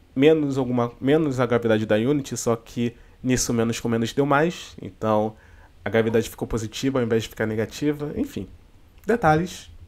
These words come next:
Importante que foi, nesse dia eu também mudei a forma como os presentes iam ser, é, enviados, porque inicialmente eu pensei em a sequência de presente ser fixa, então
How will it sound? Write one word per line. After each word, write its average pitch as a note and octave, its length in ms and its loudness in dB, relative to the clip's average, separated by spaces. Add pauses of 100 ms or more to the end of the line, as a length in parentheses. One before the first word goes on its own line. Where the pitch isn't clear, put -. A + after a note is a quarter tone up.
(180)
Importante A3 360 4
que - 80 -4
foi, F#2 360 2 (280)
nesse E3+ 300 0
dia D3 580 -2
eu C#3 140 0
também D3 260 6
mudei D3+ 640 2
a B2+ 100 4
forma F#3 680 4
como D3 680 0
os C3+ 320 2
presentes C3+ 560 -4
iam C3 140 -8
ser, C3 360 -10 (480)
é, A2+ 260 2 (500)
enviados, B2+ 560 -2
porque A#2+ 560 -6 (680)
inicialmente C#3 540 -2
eu C3+ 60 -8
pensei C3+ 640 -6 (140)
em B2 380 -6 (460)
a B2 120 -4
sequência C3 560 -8
de C3 160 -14
presente B2+ 400 -8
ser - 180 -8
fixa, D3 400 -8
então A#2+ 360 -6